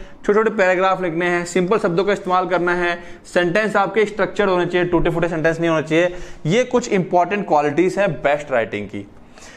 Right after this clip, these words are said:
Words need to be chosen carefully, जो शब्द आप लिखेंगे बहुत ध्यान से चुने, with correct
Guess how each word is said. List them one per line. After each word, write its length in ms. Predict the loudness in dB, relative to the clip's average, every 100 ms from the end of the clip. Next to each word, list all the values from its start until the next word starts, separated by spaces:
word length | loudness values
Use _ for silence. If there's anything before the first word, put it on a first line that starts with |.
| -20 -10
Words 340 | 0 2 2 0
need 480 | 0 2 0 0
to 120 | 0 2
be 200 | 0 0
chosen 260 | 2 0 0
carefully, 500 | 0 0 0 -2 -2
जो 120 | -2 -2
शब्द 300 | 0 2 2
आप 180 | 0
लिखेंगे 280 | -2 -2 -2
बहुत 280 | 0 0 0
ध्यान 380 | -6 -2 0 0
से 100 | -2
चुने, 460 | -2 0 0 -2 -6 -16 -2
with 120 | 0 0
correct 440 | 0 0 2 -2